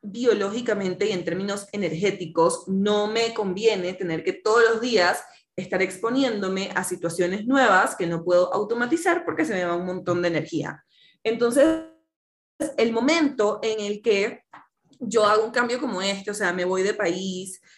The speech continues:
eh, o simplemente cambio de trabajo, o lo que sea que consideres un, un cambio,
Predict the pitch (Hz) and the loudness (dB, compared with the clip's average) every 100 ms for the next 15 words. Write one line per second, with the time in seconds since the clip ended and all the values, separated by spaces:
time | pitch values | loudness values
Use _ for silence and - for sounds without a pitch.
0 | _ - 202 196 185 - 196 196 196 202 | _ -2 4 4 4 2 -4 -4 -2 -2
1 | 208 220 196 233 226 196 170 185 185 185 | 0 0 4 4 4 0 2 2 2 2
2 | 175 214 233 226 - - 302 311 202 175 | 0 0 -2 -4 -8 0 0 0 -4 -4
3 | 185 175 208 208 202 - 208 208 202 208 | -2 -2 -4 -4 -6 -6 -2 0 2 4
4 | 208 214 - | 4 4 -2